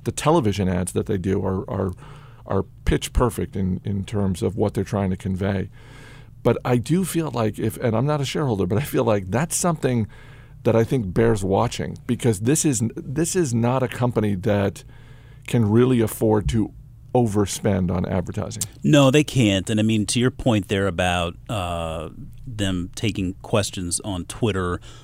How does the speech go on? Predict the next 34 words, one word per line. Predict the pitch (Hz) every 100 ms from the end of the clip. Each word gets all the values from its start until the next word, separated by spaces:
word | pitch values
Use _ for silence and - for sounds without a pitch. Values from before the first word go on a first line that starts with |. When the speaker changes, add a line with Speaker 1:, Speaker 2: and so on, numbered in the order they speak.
| - -
Speaker 2:
um, | 131 95 92 87 - - -
it | - 175 127 120
was | 107
a | -
couple | 127
of | 113
years | 131 117
ago, | 92
Matty | 101 101 98
Argersinger | 127 104 - 104 92 92
and | 87
I | 90 87
were | 90 95
able | 92 95 95
to | - 110 98 92 92 - - -
interview | - 117 98 101
Spencer | 90 - 98 87 98 87 90
Rascoff | 82 87 87 - 85 82
just | - 127 135
after | 120 110
the | 101
earnings | 104 95 85
release | 92 92 87
one | 98 87
quarter. | 80 - 151 85 82 - - - - -
And | 107 104
then, | 127 139 110 113
uh, | - 110 101
after | 107 135 139 101
that, | 95 98 -
we | 107 101
were | 95 92
able | 98 101 98
to, | 87 - 107 95 92